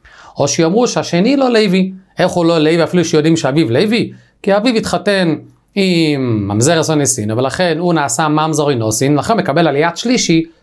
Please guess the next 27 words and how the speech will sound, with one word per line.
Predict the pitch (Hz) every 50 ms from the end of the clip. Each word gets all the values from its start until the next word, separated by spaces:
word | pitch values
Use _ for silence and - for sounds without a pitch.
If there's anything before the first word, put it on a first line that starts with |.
| _ _ -
כמו | - 233 226
ישראל. | 160 135 123 - - 156 185 214 214 214 - _ _ _ _ _ _ _ - - - - -
שואלת | - - 214 240 233
עכשיו | - - 220
הגמרא, | 208 190 190 196 196 196 190
למען | 175 165 170 160 131 98 - - - _ _ _ _ 160
מי | 196
יפגום | 233 233 170 143 160 147 143
אותו? | 127 120 107 95 113
אילי | 220 233 220
יושבין, | 175 143 143 139 135 131 - - 135 135 131 131 139 139 - - -
אם | 214 220 226 190 -
אלו | 151 156 156 156 151
שיושבים | - - 156 151 151 - 180 170 156
בית | 151 156
הכנסת | 147 - 147 147 151 147 - 143 139 143
עד | 156 160 -
שגומרים | - 147 143 139 135 147 151 147
לקרוא, | 139 139 - 147 143 139
עד | 139 -
שגולים | - 143 131 143 139 147 143
את |
הספר | 139 120 - 147 123 143
תורה, | 131 139 139 139 131 131 131 131 131 - - - _ _ _ -
או | 120 120
כחוזו | 135 139 - - 185 208 196 240
ליה. | 180 120